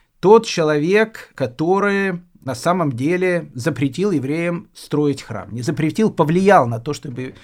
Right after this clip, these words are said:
чтобы, э, его перестали строить. И какая награда, точнее, какое наказание? Казалось бы, за такие вещи ему нужно там голову оторвать и,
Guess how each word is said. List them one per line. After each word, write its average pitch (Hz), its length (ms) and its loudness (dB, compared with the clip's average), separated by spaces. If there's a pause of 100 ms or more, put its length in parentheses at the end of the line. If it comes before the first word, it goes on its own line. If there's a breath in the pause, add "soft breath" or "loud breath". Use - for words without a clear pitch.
(200 loud breath)
чтобы, 135 800 -4
э, 127 360 -4
его 123 380 -4
перестали 135 580 -4
строить. 131 560 -6
И 139 60 -6
какая 185 380 4
награда, 143 580 0
точнее, 117 320 -8
какое 180 360 2
наказание? 156 720 -2 (380 soft breath)
Казалось 180 380 4
бы, 185 100 2
за 156 180 -4
такие 175 340 -4
вещи 220 340 -2
ему 151 140 -2
нужно 175 280 -2
там 131 220 -6
голову 185 340 -2
оторвать 143 600 -4
и, 147 260 -2